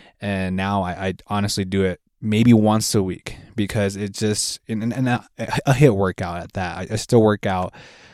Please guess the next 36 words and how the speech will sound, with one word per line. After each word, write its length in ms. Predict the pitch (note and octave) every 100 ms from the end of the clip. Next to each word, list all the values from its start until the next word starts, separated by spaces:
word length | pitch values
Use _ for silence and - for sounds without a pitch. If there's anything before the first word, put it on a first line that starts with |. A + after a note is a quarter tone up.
| -
uh, 340 | G2+ F#2+ F2+ F2+
and 160 | F#2
do 180 | G2 F#2+
other, 400 | F2+ F#2 F2 F2 _ _ _ -
uh, 280 | F#2+ F2+ F2
recovery 500 | F#2 A#2 F#2+ F#2+ F#2+
things, 360 | G2 F2+ F2
but 440 | - F#2+ F2 E2+ -
hit 220 | - B2+
workout, 480 | B2+ B2+ C3+ C3 A#2+
I 60 | G#2+
used 160 | G#2
to 60 | B2+
do 160 | A#2+ A2
four 220 | A2+ G#2+
times 280 | B2 A2+ G#2+
a 40 |
week, 440 | F#2+ A2+ A2+ - -
and 220 | - F#2+
that 220 | G2 F#2+
just 200 | F#2+ G2+
was 120 | - G#2+
not 200 | G2 -
feasible. 440 | G2+ G2 G2 G2
It 60 | F2+
wasn't 260 | G#2 G2
manageable. 420 | F#2 G2 G2+ C#3+
I 80 | F#2
wasn't 240 | G2 A#2+ A#2
gonna 120 | G#2+
be 140 | G2+
able 120 | G2
to 80 | F2+
do 260 | F2 G2 G2
that 300 | F#2 F2+ -
forever. 560 | G#2 F2+ F#2 F#2 G2